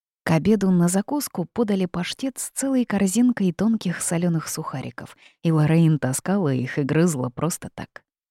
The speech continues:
Подозреваю, что всё сразу. Даррен чуть искривил губы,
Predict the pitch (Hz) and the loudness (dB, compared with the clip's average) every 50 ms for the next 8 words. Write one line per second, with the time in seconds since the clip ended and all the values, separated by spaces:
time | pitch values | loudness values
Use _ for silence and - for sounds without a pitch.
0 | _ _ _ _ _ _ _ _ _ 143 147 147 156 151 165 170 170 190 196 185 | _ _ _ _ _ _ _ _ _ -2 0 0 2 2 2 2 2 2 2 2
1 | 170 165 - - - 147 - - - 170 160 - - 139 131 131 127 - - - | 2 0 -2 -4 -6 -8 -6 -4 -4 -4 -4 -4 -4 -6 -6 -6 -6 -8 -10 -14
2 | _ _ _ _ _ _ - 139 143 147 139 139 139 131 - - 131 127 131 131 | _ _ _ _ _ _ -2 0 2 2 2 0 -2 -2 -4 -4 -6 -6 -4 -6
3 | - - - 143 139 120 135 131 131 131 - 202 226 196 180 147 | -6 -6 -6 -6 -6 -6 -6 -6 -6 -6 -4 -4 -4 -2 -4 -6